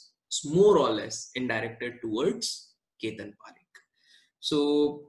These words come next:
अश्विन informs कि यार वो भी थोड़ा एक वो Canfina mutual fund के कांड के चक्कर में थोड़ा फंसा पड़ा हुआ है। So हर्षद मेहता had a soft corner for,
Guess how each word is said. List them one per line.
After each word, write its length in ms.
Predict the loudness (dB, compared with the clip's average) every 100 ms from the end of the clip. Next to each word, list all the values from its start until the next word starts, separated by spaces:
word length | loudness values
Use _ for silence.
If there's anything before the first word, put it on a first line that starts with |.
| _ -8
अश्विन 600 | -4 -2 0 0 -2 -6
informs 500 | -8 -4 -4 -2 -4
कि 160 | -2 -2
यार 160 | -2
वो 140 | -4 -4
भी 120 | -6
थोड़ा 320 | -4 -4 -2
एक 160 | -2 -2
वो 240 | -4 -4 -6
Canfina 380 | -8 -6 -8
mutual 340 | -6 -6 -6 -8
fund 220 | -8 -8
के 60 | -8
कांड 320 | -8 -10 -10
के 80 | -10
चक्कर 300 | -10 -10 -10
में 120 | -10
थोड़ा 220 | -10 -10
फंसा 320 | -10 -18 -16
पड़ा 200 | -12 -10
हुआ 200 | -8 -10
है। 60 | -12 _ -20 -20 -20 _ _
So 180 | 0 2
हर्षद 340 | 2 2 2 2
मेहता 560 | 0 0 2 2 0 -4 2
had 140 | 4
a 60 | 4
soft 340 | 2 0 -2 -2 0
corner 320 | 0 2 -2 -4 -12 -20 -6 0
for, 240 | 2 0